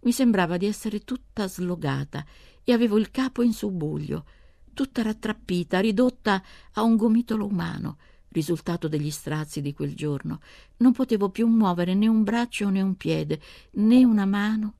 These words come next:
né la testa, se non mi muovevano gli altri, proprio come una morta.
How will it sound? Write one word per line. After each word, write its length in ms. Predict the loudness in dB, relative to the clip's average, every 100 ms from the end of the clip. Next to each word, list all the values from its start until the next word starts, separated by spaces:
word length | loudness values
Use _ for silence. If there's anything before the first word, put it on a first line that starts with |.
| -4
né 160 | -2
la 140 | -2 -4
testa, 520 | -6 -8 -10 -14 -16 _ _ _
se 180 | -12 -6
non 180 | -4 -2
mi 120 | -4
muovevano 480 | -4 -4 -4 -4 -4
gli 160 | -4
altri, 420 | -8 -8 -16 -20 -20 _ _ _ -20 _
proprio 360 | -4 -4 -2 -2
come 180 | 0 0
una 200 | 0 0
morta. 460 | -4 -6 -16 -20